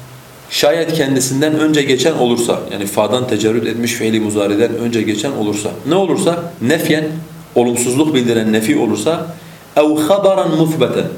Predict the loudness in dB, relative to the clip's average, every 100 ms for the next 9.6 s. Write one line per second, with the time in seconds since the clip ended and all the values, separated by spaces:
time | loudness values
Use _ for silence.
0 | -14 -18 -4 2 2 4 2 4 4 4
1 | 2 0 0 2 0 -2 -4 -10 -12 -20
2 | -20 -20 -20 -20 -20 -20 -20 -2 2 2
3 | 2 -2 0 2 2 2 2 2 0 0
4 | 0 2 2 2 0 -2 -4 -8 -4 0
5 | 0 0 0 -2 -2 0 0 0 -2 0
6 | -2 -2 -2 0 0 -2 -4 -10 -18 -20
7 | -20 -20 -6 0 2 4 4 2 0 -2
8 | -6 -14 -12 -2 0 2 2 2 2 2
9 | 2 2 2 2 2 0